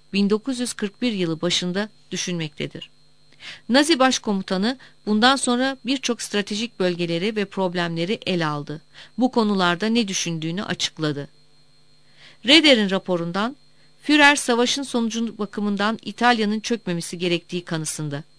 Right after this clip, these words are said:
İtalya'nın Kuzey Afrika'yı kaybetmesini önlemeye kararlı. Böyle bir durum mihver devletlerinin prestiji bakımından büyük bir kayıp olur.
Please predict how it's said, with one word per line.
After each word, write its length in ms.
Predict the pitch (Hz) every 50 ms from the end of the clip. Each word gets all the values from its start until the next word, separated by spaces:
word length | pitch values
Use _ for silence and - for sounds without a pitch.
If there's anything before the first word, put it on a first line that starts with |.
| - - - - -
İtalya'nın 680 | - 208 - - 233 247 254 220 202 175 175 196 233 262 - - - _ -
Kuzey 340 | - 220 185 233 269 285
Afrika'yı 600 | 262 220 196 - 220 208 - 202 196 196 214 208
kaybetmesini 920 | - - 190 185 180 175 175 175 - - 170 165 - - 170 175 202 254 254 _ _ _ _ _ _ _ -
önlemeye 500 | - 196 196 190 190 180 175 175 180 202
kararlı. 540 | 196 - - 170 165 160 156 151 147 147 156 - _ - - - - _ -
Böyle 320 | 202 240 285 285 277 214
bir 200 | 196 185 170 160
durum 300 | - 180 185 220 247 262 - - - _ -
mihver 440 | 196 202 175 - 226 240 262 233 220
devletlerinin 640 | 220 202 185 190 185 - - 190 185 180 202 220
prestiji 540 | 214 - 196 185 175 - - 190 180 226 208
bakımından 580 | 196 170 - - 165 165 165 165 175 190 220 220 - _ _ _ _ -
büyük 300 | 196 233 285 302 _ -
bir 140 | 240 240 214
kayıp 360 | - - 196 175 170 - -
olur. 300 | 151 147 147 - -